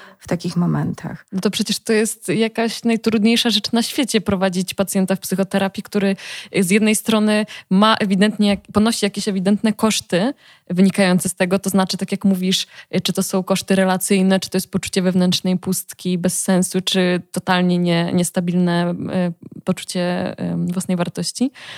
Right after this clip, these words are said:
Speaker 2: No ale z drugiej strony, tak jak mówisz, z-, jak zaczynasz w procesie terapeutycznym to naruszać, to ta osoba,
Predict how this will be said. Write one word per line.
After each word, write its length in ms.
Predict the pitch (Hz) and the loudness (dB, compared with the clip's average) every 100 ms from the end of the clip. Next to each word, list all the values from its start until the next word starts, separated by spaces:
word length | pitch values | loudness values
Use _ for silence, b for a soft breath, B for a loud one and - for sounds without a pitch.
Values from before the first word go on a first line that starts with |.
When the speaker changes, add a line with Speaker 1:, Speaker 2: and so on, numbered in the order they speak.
| B - | B 0
Speaker 2:
No 60 | |
ale 100 | 196 | 2
z 40 | 208 | 2
drugiej 220 | 226 233 | 0 0
strony, 320 | - 226 220 | 0 0 0
tak 140 | 214 | 0
jak 140 | 208 - | -4 0
mówisz, 320 | 208 208 226 | 2 2 0
z-, 120 | 185 - | -2 -2
jak 200 | 190 196 | -2 -2
zaczynasz 400 | 208 226 208 - | 0 2 0 0
w 120 | - | -6
procesie 480 | - 190 214 208 202 | -4 -2 0 -2 -2
terapeutycznym 640 | 190 190 196 196 - 196 | -2 0 -4 -4 0 0
to 120 | 196 | 2
naruszać, 460 | 196 190 180 - 226 | 0 2 2 0 0
to 80 | 233 | -2
ta 180 | - 214 | 0 -2
osoba, 440 | 214 208 214 233 | -2 -2 0 -2